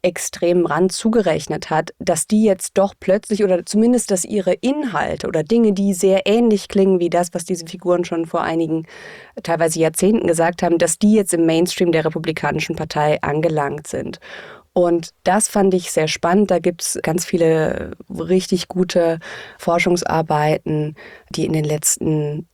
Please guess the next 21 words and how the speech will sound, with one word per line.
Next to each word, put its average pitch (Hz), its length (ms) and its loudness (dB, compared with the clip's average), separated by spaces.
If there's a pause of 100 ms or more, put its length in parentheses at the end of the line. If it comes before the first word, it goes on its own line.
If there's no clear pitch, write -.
Jahren 151 400 -2
dazu 151 280 -4
rausgekommen 175 720 0
sind, 160 340 0
von 165 500 0
Historikerinnen 196 640 0
und 165 120 -4
Historikern, 175 520 0
die 160 80 0
letzten 156 320 -4
Endes 156 300 -4
sagen, 160 260 -2
wir 160 120 0
müssen 190 500 2
quasi, 165 500 0 (540)
wenn 190 180 2
diese 180 640 2
Figuren 190 460 0
alle 170 240 2
Randfiguren 156 640 -2
sind, - 380 -10